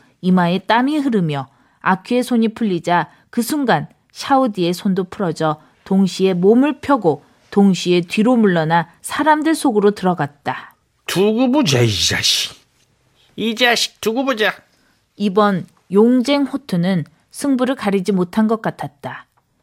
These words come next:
Speaker 1: 여전히 아큐에게 날품을 맡기는 사람은 없었다. 어느 날이었다.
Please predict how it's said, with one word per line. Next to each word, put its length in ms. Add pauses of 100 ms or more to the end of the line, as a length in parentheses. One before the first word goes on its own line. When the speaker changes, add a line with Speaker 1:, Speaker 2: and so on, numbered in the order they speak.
(200)
Speaker 1:
여전히 460
아큐에게 640
날품을 520
맡기는 440
사람은 420
없었다. 680 (800)
어느 220
날이었다. 800